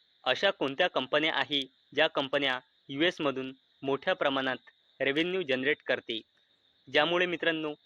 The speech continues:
तुम्हाला कळले असेल की या टॅरिफचा या कंपन्यांवर मोठ्या प्र-, चांगल्याच मोठ्या प्रमाणावर या कंपनीच्या बिझनेसवर या टॅरिफचा इम्पॅक्ट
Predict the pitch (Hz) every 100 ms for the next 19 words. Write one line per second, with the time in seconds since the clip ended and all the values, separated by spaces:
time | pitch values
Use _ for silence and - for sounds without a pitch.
0 | _ 147 156 175 185 139 131 156 - 127
1 | 151 143 - 156 135 _ _ _ _ _
2 | 135 147 170 143 143 _ _ - 139 160
3 | - _ 170 135 139 _ _ 131 165 165
4 | 143 151 147 143 139 143 - _ - 135
5 | 143 185 175 156 - - - - _ 143
6 | 139 170 190 160 143 180 165 143 151 147
7 | 143 139 - _ - - - - _ _
8 | 143 165 175 151 156 147 143 127 131 _
9 | _ _ 135 147 185 185 151 143 147 _
10 | _ 131 156 156 135 147 - - 143 131
11 | _ _ _ _ _ _ _ _ _ 151
12 | 156 147 127 -